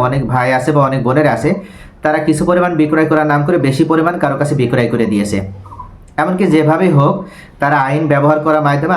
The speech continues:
আইনের ফাঁক ফোকর ব্যবহার করার মাধ্যমে ওই জমিটা তারা যাকে বিক্রয় করে দিয়েছে তার কাছে রেজিস্ট্রেশনও করে দিয়েছে।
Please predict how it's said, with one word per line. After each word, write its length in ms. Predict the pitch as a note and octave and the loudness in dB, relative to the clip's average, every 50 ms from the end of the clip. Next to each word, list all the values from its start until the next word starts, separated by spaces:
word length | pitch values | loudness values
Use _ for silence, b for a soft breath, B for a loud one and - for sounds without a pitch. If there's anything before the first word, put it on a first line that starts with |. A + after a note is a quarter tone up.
| C3 | 0
আইনের 280 | A#2+ B2 B2+ C3 C#3+ C#3+ - | 0 0 0 0 0 0 0
ফাঁক 160 | C#3 C3 C3 - | -2 -4 -2 -4
ফোকর 200 | - C#3 D#3+ D#3 C#3+ | -4 -2 0 0 2
ব্যবহার 240 | C3+ B2 C3 C3+ C3+ - | 2 2 0 0 0 0
করার 160 | D3+ D3 D3 C#3 C3 | 0 0 0 0 0
মাধ্যমে 340 | C3 C3+ D3 D3+ A#2+ G2 F#2 F#2 - B B B B B B B B - | -2 0 0 0 0 0 -2 -2 -4 B B B B B B B B -2
ওই 140 | B2+ C3+ D3+ C#3+ | 0 2 2 2
জমিটা 420 | - C3+ C3+ C#3+ D#3 D3+ E3+ F3 F3+ - - | 2 2 2 2 2 2 2 0 0 0 -2
তারা 180 | C#3 C3+ C#3+ C#3 C3+ | 0 0 0 0 0
যাকে 220 | C3 B2 B2 - D#3 | 0 -2 0 0 -2
বিক্রয় 380 | C#3+ B2 B2 A#2 C3 C3+ C#3 D3 D3+ | 0 0 0 0 0 0 0 2 2
করে 120 | D3+ D#3 | 2 2
দিয়েছে 260 | D3+ D3+ D#3+ D#3+ F3 G3+ - F3 | 4 4 2 2 2 0 0 0
তার 120 | - - A#2+ | -2 -2 -2
কাছে 140 | C#3+ D3 F3+ | -2 -2 0
রেজিস্ট্রেশনও 640 | C#3 A#2 A2+ A2+ B2+ B2+ - D#3 C#3+ E3 D#3+ D#3+ C#3 | 0 0 0 0 -2 -2 0 0 0 0 0 0 0
করে 140 | B2+ A#2 A2+ F#2+ | 0 0 0 0
দিয়েছে। 280 | G#2 G#2 G2 G#2 G2+ | 0 -2 -2 -2 -4